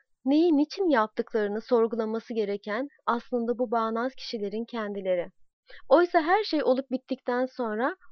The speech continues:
onların yaptıklarını bizler sorguluyoruz. Üstün ırk olmak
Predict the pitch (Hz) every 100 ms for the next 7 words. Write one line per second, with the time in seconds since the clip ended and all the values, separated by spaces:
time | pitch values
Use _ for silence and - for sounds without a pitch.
0 | - 254 262 294 320 247 240 240 - 226
1 | 226 269 240 226 233 247 - 220 190 190
2 | 180 180 170 - _ _ - - _ _
3 | - 254 - 285 254 240 - - - 202
4 | 190 185 185